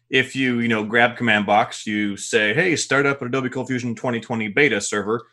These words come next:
it'll, it'll grab the war, it'll deploy it. You know, you do a Cold Box create app, right? You dump a Cold Box folder in the, or a Cold Box app in the web root, and you go hit it in the web browser, and it goes,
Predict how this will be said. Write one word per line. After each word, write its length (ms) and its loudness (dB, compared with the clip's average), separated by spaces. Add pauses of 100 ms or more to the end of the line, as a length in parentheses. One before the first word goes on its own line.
it'll, 280 -2 (260)
it'll 140 -6
grab 260 -4
the 80 -6
war, 300 -4
it'll 100 -4
deploy 400 -2
it. 80 -4 (280)
You 80 2
know, 120 2
you 120 2
do 100 0
a 40 -4
Cold 220 4
Box 260 4
create 240 2
app, 280 4
right? 200 2
You 100 -8
dump 220 0
a 60 -12
Cold 240 2
Box 260 4
folder 460 2
in 120 -2
the, 300 0
or 100 -2
a 60 -4
Cold 200 0
Box 320 2
app 260 4
in 80 -4
the 80 -4
web 300 -2
root, 200 -2 (360)
and 100 2
you 80 0
go 160 4
hit 120 6
it 40 2
in 60 0
the 60 2
web 220 4
browser, 340 2
and 60 0
it 80 -2
goes, 120 -8